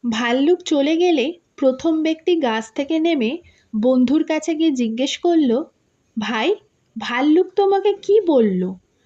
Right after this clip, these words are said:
আমি দেখলাম সে তোমার কানের কাছে অনেকক্ষণ মুখ রেখেছিল।"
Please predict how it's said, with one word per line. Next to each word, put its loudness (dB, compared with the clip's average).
আমি 0
দেখলাম 0
সে -2
তোমার -4
কানের -4
কাছে -4
অনেকক্ষণ -2
মুখ 0
রেখেছিল।" -2